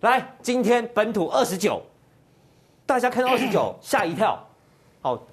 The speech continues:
前，前，前天看到这个加七哈，哎，加七好可怕。好，昨天看到加十六，那加十六怎么那么多？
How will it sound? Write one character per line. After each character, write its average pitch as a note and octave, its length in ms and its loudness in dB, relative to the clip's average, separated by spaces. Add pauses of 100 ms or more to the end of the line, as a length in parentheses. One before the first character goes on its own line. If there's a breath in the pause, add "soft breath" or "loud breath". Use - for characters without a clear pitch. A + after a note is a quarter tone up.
前， G#3+ 320 -2
前， A3 320 -2
前 G#3 240 -2
天 B3+ 160 2
看 A#3 160 -4
到 G#3 260 0 (200)
这 G3+ 100 -6
个 F3 100 2
加 F#3 220 0
七 F3+ 340 -8
哈， C3 220 -2 (220 loud breath)
哎， D#4 200 2 (200)
加 E4 200 2
七 E4 200 2
好 D4 120 4
可 A#3 140 2
怕。 A#3 260 0 (500)
好， C3+ 60 -4
昨 F3+ 160 0
天 A#3+ 140 2
看 A#3+ 100 -2
到 A#3 60 0
加 A#3+ 220 0
十 G#3+ 180 -8
六， F#3 260 0 (140)
那 E4 80 0
加 E4 220 -2
十 D4 120 -4
六 E4 140 2
怎 C4 80 0
么 C#4 60 0
那 E4+ 100 2
么 C#4+ 80 0
多？ D4 380 4